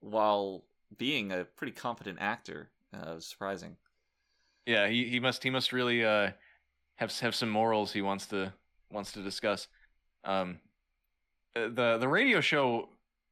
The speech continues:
Speaker 2: ended at least ten years ago now, though, so.
Speaker 1: I, how, how recent are the comments?
Speaker 2: <laughs>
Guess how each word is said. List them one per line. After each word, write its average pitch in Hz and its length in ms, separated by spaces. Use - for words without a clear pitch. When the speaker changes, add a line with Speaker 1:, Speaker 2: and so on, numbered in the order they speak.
Speaker 2:
ended 135 520
at - 200
least - 420
ten 98 220
years 85 200
ago 76 240
now, 69 200
though, 65 140
so. - 280
Speaker 1:
I, - 160
how, 135 440
how 120 240
recent 107 360
are 98 100
the - 80
comments? 87 600
Speaker 2:
<laughs> 117 60